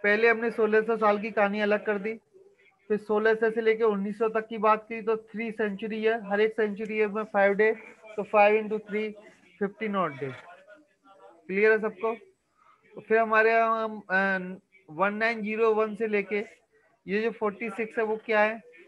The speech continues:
वो वन नाइन ज़ीरो वन से लेके, आपको पहला question इसलिए और लग रहा होगा, लेकिन धीरे धीरे ये चीजें समझ में आने लगेंगी। तो वन नाइन फ़ोर सिक्स तक, forty six year में ग्यारह leap year होंगे, इसलिए ग्यारह और ऐड कर दिए,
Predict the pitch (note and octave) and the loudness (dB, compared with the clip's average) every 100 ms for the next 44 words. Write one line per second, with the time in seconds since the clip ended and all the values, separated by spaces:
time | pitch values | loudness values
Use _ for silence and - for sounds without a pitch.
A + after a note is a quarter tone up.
0 | _ G3 F#3 G#3 G#3+ A3 A3+ G#3 G#3+ G#3+ | _ -4 -2 -2 -2 -4 -4 -6 0 0
1 | G#3+ G#3+ A3+ G#3+ G3+ G#3+ G#3+ F#3+ F#3+ - | 0 -4 -4 -4 -4 -4 -4 -2 -2 -4
2 | A3 G#3 G3+ G#3+ G#3+ G3+ G#3+ G#3 G#3 G#3+ | -2 0 2 0 -2 -6 -8 -8 -4 0
3 | G#3 G#3 G#3 G3+ G3+ G3 G3 G#3+ - _ | 2 2 2 2 2 2 0 -4 -8 _
4 | _ _ F#3+ F#3+ G#3+ F#3+ G#3 A3 G#3+ G#3 | _ _ -8 -6 -6 -4 -4 -4 -2 -2
5 | G#3+ G#3 G#3 G3+ G#3 G3+ G3 F#3 F#3+ F3+ | -2 -6 -8 -8 -6 -6 -6 -6 -6 -6
6 | F3+ F3 D3+ D3+ C#3 B2 - D3+ F#3+ G3+ | -6 -6 -6 -10 -12 -14 -14 -8 -6 -4
7 | G#3 G#3+ G3+ F#3+ F#3 F#3+ - D3 - F3+ | -6 -6 -6 -8 -8 -10 -10 -8 -8 -8
8 | G#3+ G#3+ A3 - G#3+ G#3 G3+ G#3+ - _ | -10 -10 -10 -6 -2 -2 -4 -10 -12 _
9 | _ _ _ D3 F#3 F#3+ G#3 G#3 G3+ F#3+ | _ _ _ -2 2 4 2 0 -4 -2
10 | A3 G#3+ G#3 G#3+ G#3 G#3 F3 F#3+ G3 G3 | 0 0 -2 -4 -4 -6 2 2 4 2
11 | F#3+ G3+ G#3+ G#3 G#3+ G3+ G3+ G3+ | 2 2 0 -2 -4 -4 -4 -6